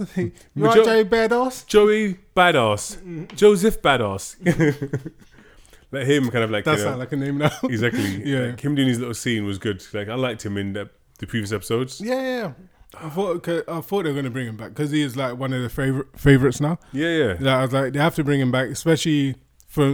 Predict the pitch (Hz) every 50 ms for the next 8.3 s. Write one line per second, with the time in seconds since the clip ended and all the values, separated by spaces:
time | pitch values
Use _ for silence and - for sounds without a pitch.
0 | 139 135 147 143 151 156 151 135 135 131 - - 151 135 127 135 127 110 123 135
1 | 123 127 120 110 - 135 123 117 110 - 120 110 117 120 127 127 131 139 147 147
2 | 147 135 113 131 147 143 - - 139 131 127 131 131 127 123 110 131 113 - -
3 | 139 147 - - - - - _ - 110 107 107 104 101 101 101 147 143 143 151
4 | 156 113 131 131 127 123 113 117 120 113 123 127 127 147 175 185 170 151 127 -
5 | - 147 143 143 156 170 160 - 156 127 151 151 143 143 135 131 143 147 143 117
6 | 123 120 135 - - - - _ _ - 156 170 190 175 196 190 180 160 147 131
7 | 147 143 131 - 147 123 113 127 117 - 135 131 123 117 127 147 160 160 160 151
8 | 139 175 196 196 196